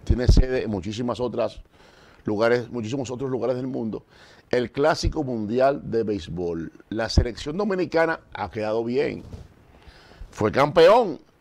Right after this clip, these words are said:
invicto en, en la vez anterior, no a la última, sino la anterior a la última.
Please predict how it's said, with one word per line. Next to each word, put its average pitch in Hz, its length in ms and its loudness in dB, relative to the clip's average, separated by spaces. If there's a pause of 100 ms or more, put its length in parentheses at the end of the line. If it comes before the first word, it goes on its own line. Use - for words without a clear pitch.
invicto 247 760 -2 (960)
en, 101 380 -6
en 107 220 -6
la 101 120 0
vez 127 320 4 (420)
anterior, 117 760 2
no 139 320 0
a 143 40 4
la 135 80 6
última, 120 380 2
sino 101 280 -4 (120)
la 107 140 -2
anterior 107 280 0
a 123 60 2
la 123 80 2
última. 135 400 -4